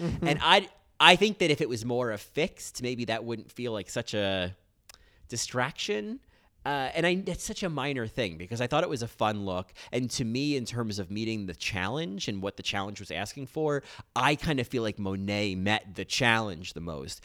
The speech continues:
Speaker 2: Was it the best look on the runway? Maybe not. But, like, was it the most of, uh, in line with what they were asking for? In my mind, yes. Uh,
Speaker 1: Her
Speaker 2: and I
Speaker 1: and
Speaker 2: just
Speaker 1: Monique,
Speaker 2: thought that she
Speaker 1: yeah.
Speaker 2: Yeah. Oh, and Monique, yeah. And I just thought that she looked, I mean,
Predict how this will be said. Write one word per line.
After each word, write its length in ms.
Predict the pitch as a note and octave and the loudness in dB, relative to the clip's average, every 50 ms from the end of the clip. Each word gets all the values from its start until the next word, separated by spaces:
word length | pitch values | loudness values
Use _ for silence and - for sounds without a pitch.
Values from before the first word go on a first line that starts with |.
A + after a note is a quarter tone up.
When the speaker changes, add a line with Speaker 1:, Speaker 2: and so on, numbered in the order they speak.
| - - - | -16 -4 2
Speaker 2:
Was 180 | - D3 C3+ | 4 4 4
it 60 | D3 - | 4 2
the 80 | C3+ | 2
best 280 | G#2 B2+ A#2 - - C#3 | 4 4 4 4 2 -2
look 120 | B2+ - | -2 -2
on 60 | A2+ | -2
the 60 | A2+ B2+ | 0 2
runway? 280 | F3+ G#3 A3 G3+ F#3 D#3+ | 2 2 2 2 0 0
Maybe 240 | C#3+ C3 A#2 C3 | 0 0 -2 -2
not. 300 | D3+ F3 E3+ C#3+ - - | -2 -2 -2 -2 -2 -4
But, 140 | - G2+ - A2+ | -8 -8 -6 -4
like, 300 | G#2+ G2 E2+ - - - - - _ _ _ _ _ - | -4 -4 -4 -6 -10 -18 -20 -20 _ _ _ _ _ -16
was 340 | - A#2+ G#2+ B2 C3 A#2+ A#2+ | -12 -2 2 2 2 2 2
it 120 | A#2 - | -2 -2
the 80 | - G#2 | -2 0
most 480 | G#2 G#2 G2+ G2 G2 - - - - - - - - | 0 0 0 0 -2 -4 -8 -10 -12 -14 -16 -10 -10
of, 140 | G#2 G2 G2+ G#2 - - _ _ _ _ - - | -8 -8 -8 -12 -18 -20 _ _ _ _ -6 -2
uh, 200 | A2+ A2 G#2+ D#2+ | 0 0 0 0
in 140 | A#2 A2+ A2 | -2 -2 -2
line 160 | A2 A2+ A2 | -2 -2 -2
with 100 | G2 G2 | -2 -4
what 80 | G2+ - | -4 -2
they 80 | F#2 | -4
were 100 | E2 - | -4 -2
asking 360 | - B2 C3+ - - E3+ D3+ | 0 0 0 0 -2 -6 -6
for? 280 | - - D#3 C#3+ C3 A#2 | -2 0 2 4 4 2
In 80 | G2 F2+ | 2 2
my 200 | F#2+ G2+ A#2 B2+ | 2 2 2 2
mind, 340 | B2+ A#2+ B2 A#2+ A2 F#2 | 0 0 -2 -2 -4 -8
yes. 540 | F2 D#2+ F2 D#2+ - - - - - - - - _ - - - - - | -8 -8 -8 -8 -8 -10 -14 -14 -14 -14 -14 -16 _ -20 -20 -20 -10 -2
Uh, 60 | - | 0
Speaker 1:
Her 380 | B2+ C3 B2+ B2 B2 B2+ B2 - - - A#3+ | 2 4 4 4 2 0 0 -4 0 4 8
Speaker 2:
and 160 | A#3+ B3+ A#3+ | 8 8 8
I 20 | A#3+ | 6
Speaker 1:
and 80 | A#3+ | 6
Speaker 2:
just 120 | A#3 A3 G3+ | 4 4 6
Speaker 1:
Monique, 100 | F#3 E3+ | 6 4
Speaker 2:
thought 40 | C#3+ | 4
that 100 | C3+ - | 2 0
she 280 | - C#4 B3+ A#3 - - | 0 -2 -2 -4 -6 -6
Speaker 1:
yeah. 260 | C#3+ C#3 C3 A#2 A#2 - - - - - - - - | -6 -6 -4 -6 -8 -10 -14 -18 -18 -16 -14 -6 2
Speaker 2:
Yeah. 200 | E4+ B3+ E3 - - A3 | 4 4 4 4 8 8
Oh, 160 | A#3+ B3 A#3+ | 8 10 10
and 140 | A#3 A#3+ A#3 | 8 6 6
Monique, 360 | A#3 G#3+ E3+ A2 F2+ - - | 4 4 2 2 0 0 0
yeah. 260 | D3+ A2+ F2+ F2 F2 - - - - - - | 0 2 2 0 -2 -6 -10 -20 -8 0 2
And 160 | A3 A3+ A#3 | 4 4 4
I 60 | A3 | 4
just 160 | G3 G3+ - | 2 2 4
thought 140 | G#3 F3 - | 4 4 4
that 100 | E3+ D3+ | 2 0
she 160 | - C#3 C3 | 0 0 2
looked, 300 | B2 A2+ A2 - - - - | 2 2 2 0 -2 -4 -2
I 40 | B2 | 0
mean, 400 | B2 A#2+ A2 A2 G#2+ G#2 G2+ G2+ | 0 0 0 -2 -4 -6 -8 -8